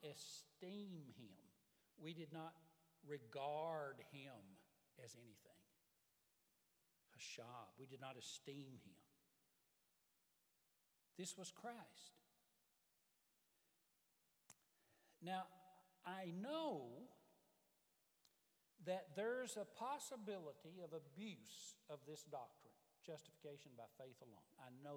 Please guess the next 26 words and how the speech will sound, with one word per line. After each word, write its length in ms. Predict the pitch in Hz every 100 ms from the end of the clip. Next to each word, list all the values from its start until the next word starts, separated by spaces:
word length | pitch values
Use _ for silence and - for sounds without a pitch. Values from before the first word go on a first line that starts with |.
| 117
that. 160 | 92 - - _ _ _ _ _ _ _ _ _ _ _ _ -
And 160 | 143
I, 160 | 151 156 139 -
I 160 | 139 147
will 240 | 143 139
just, 320 | 131 175 - - - - - - _ -
I 80 | 131
don't 80 | 151
want 160 | 190
to 80 | 180
take 240 | 196 190
away 160 | 175 180
with 80 | 156
one 160 | 170
hand 240 | 165 160 147
what 160 | 151
I'm 80 | 139
giving 240 | 131 151 131
with 80 |
the 160 | 147 160
other, 160 | 143 -
but 160 | - 117
he, 160 | 156 -
I 80 | 120
want 160 | 131
to, 80 | 139